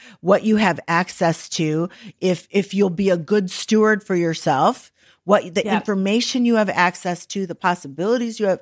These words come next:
Speaker 1: access to. And this just feels like the, the leading edge of pioneering that level of expansion. And I don't, I don't push it on anybody, 'cause you gotta be called.
Speaker 2: No,
Speaker 1: You
Speaker 2: no,
Speaker 1: gotta be
Speaker 2: it's,
Speaker 1: called.
Speaker 2: yeah.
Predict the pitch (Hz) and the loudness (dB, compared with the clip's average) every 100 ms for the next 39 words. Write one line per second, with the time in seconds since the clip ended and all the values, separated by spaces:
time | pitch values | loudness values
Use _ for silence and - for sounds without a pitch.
0 | - 175 180 196 202 - 202 196 202 - | 2 2 2 0 -2 -2 0 0 -2 -12
1 | - - 190 190 170 247 285 - 220 - | -20 -4 0 2 2 0 0 -6 -8 -6
2 | 214 208 208 190 180 175 170 _ _ _ | 0 0 0 0 2 2 0 _ _ _
3 | _ _ 185 170 165 170 170 170 214 233 | _ _ -2 -2 -2 -4 -4 0 2 2
4 | 247 220 - 165 185 180 170 147 143 - | 2 0 0 2 4 4 2 -2 -6 -10
5 | - _ _ - 165 - - - 185 185 | -12 _ _ -6 -6 -6 -6 0 2 2
6 | 180 170 170 175 160 135 139 147 - 156 | 2 0 0 0 -2 -4 -4 -6 -4 -4
7 | 156 165 156 131 147 - 196 208 - 165 | -2 -2 -4 -6 -10 -6 -4 -4 -2 -4
8 | 139 - - - 185 180 - 220 285 311 | -4 -16 -20 -8 -6 -6 -4 -2 0 -2
9 | - 196 247 285 - 240 226 226 214 220 | -2 0 2 0 -2 -4 -2 -2 -2 -2
10 | 233 185 160 151 175 160 269 285 285 196 | -4 -4 -6 -6 -10 -10 -6 -4 -4 -4
11 | - 196 226 247 214 165 190 - _ _ | -2 0 2 2 2 0 -4 -16 _ _
12 | _ _ _ _ - 233 220 240 262 220 | _ _ _ _ -10 -4 -2 2 4 2
13 | 196 185 240 185 147 90 220 240 196 | 0 -2 0 0 -2 -6 -2 -2 -2